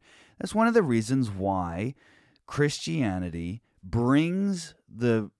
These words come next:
gospel message to all the nations. There is no distinction.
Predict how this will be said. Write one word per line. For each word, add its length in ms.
gospel 580
message 680
to 600
all 280
the 100
nations. 680
There 400
is 380
no 880
distinction. 840